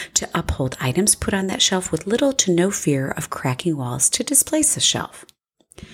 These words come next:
So how do I know this? Well, I've built a few homes on sand foundation, <laughs> and most of us learn best and quickest by making these mistakes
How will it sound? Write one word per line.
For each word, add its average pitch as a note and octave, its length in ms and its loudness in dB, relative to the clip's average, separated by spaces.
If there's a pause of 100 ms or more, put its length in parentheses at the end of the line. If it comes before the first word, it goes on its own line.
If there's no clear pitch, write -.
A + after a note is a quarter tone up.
(280)
So - 340 4
how - 240 2
do D4+ 140 6
I A#3 120 2
know F#3 240 2
this? G#3 400 0
Well, D#4 520 -2
I've B3 240 -2
built G#3 280 -2
a G#3 40 -8
few F3 260 -2
homes D3 360 0
on D3 160 0
sand C3 320 0
foundation, - 680 0 (380)
<laughs> - 340 -12
and A#3 260 2
most C#4 280 2
of C#4 120 -2
us B3 180 2
learn E3 240 -2
best D3 380 0
and B3 180 -6
quickest - 600 0
by D#3 160 0
making G#3 460 -4
these G3+ 240 2
mistakes D3 500 0